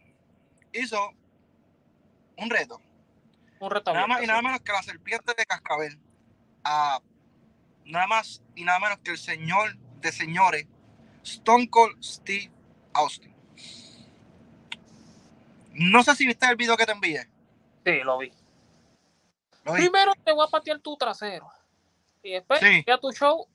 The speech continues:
Speaker 2: a pelear, o que sea en libertad, en combate, no me importa. Te voy a partir y patear tu trasero.
Speaker 1: Oye, vamos a ver de nuevo a Stone Cold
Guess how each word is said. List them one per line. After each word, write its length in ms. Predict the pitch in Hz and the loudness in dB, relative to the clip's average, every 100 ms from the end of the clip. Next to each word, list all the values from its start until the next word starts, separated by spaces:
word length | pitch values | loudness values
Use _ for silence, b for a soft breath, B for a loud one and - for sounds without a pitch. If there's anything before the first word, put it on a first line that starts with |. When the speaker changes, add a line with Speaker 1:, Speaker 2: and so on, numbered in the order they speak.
| _ | _
Speaker 2:
a 120 | 208 | 2
pelear, 580 | 208 185 220 262 269 269 | 2 2 4 4 4 0
o 120 | 240 | -2
que 100 | 208 | -4
sea 320 | 185 196 208 208 | -8 -4 -4 -6
en 240 | 202 185 | -12 -12
libertad, 640 | 180 165 170 208 220 240 | -6 -6 0 2 4 2
en 80 | 220 | -4
combate, 380 | 196 185 202 220 | -8 -2 -2 -2
no 80 | 190 | -8
me 80 | 196 | -14
importa. 440 | 175 147 135 135 - _ _ | -10 -8 -8 -14 -18 _ _
Te 80 | 131 | -8
voy 240 | 143 170 | -2 0
a 120 | 196 | 0
partir 360 | 185 165 175 185 | -2 -6 -8 -10
y 80 | 185 | -6
patear 240 | 156 151 | -4 -4
tu 100 | 156 | -8
trasero. 580 | 139 135 - 80 - - _ _ _ _ _ _ _ _ - _ _ _ _ _ - | -8 -10 -12 -18 -20 -20 _ _ _ _ _ _ _ _ -20 _ _ _ _ _ -12
Speaker 1:
Oye, 400 | 156 180 180 156 _ _ _ _ _ - _ _ _ _ _ _ - - _ _ _ _ _ - _ _ _ _ _ _ - _ _ _ _ _ _ - _ _ _ _ | -4 -2 -2 -4 _ _ _ _ _ -20 _ _ _ _ _ _ -20 -20 _ _ _ _ _ -20 _ _ _ _ _ _ -20 _ _ _ _ _ _ -20 _ _ _ _
vamos 280 | 135 190 254 | 4 4 6
a 60 | 254 | 2
ver 80 | 233 | 2
de 80 | 247 | 2
nuevo 120 | 247 | 0
a 40 | |
Stone 340 | 233 - 254 233 | 0 2 2 4
Cold 260 | 247 233 | 2 2